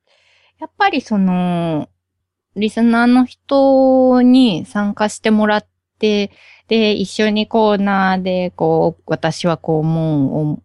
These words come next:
ああ思うみたいなのができたら楽しいなっていうのが純粋にあって、やっぱりメンバーの中だけだと話の内容とか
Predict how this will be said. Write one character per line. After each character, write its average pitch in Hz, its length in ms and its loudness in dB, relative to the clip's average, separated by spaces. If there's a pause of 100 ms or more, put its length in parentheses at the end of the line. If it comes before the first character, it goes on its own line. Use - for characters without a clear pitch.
(100)
あ 139 140 -2
あ 143 40 -2
思 151 360 -4
う 139 40 -4
み 147 160 -4
た 147 140 -2
い 147 60 -2
な 151 160 -2
の 151 160 -2
が 156 80 -4
で 190 140 -2
き - 120 -18
た 156 120 -2
ら 139 100 0
楽 196 300 -2
し 277 240 -2
い 185 40 -2
な 190 220 0
っ 190 40 -6
て - 160 -8
い 151 80 -2
う 151 80 -2
の - 140 -4
が - 140 -10
純 147 260 -4
粋 151 260 -6
に 131 300 -8 (420)
あ 165 100 -2
っ 156 100 -6 (160)
て、 135 260 -2 (260)
や 240 60 -2
っ - 80 -14
ぱ 302 80 0
り 240 100 0
メ 240 180 4
ン 277 100 2
バ 220 100 2
ー 180 40 0
の 156 140 -4
中 151 280 -4
だ 135 140 -4
け 160 120 -4
だ 143 140 -4
と - 100 -10
話 202 420 -4
の 214 140 -2
内 196 340 -4
容 196 200 -4
と 190 160 -16
か - 340 -8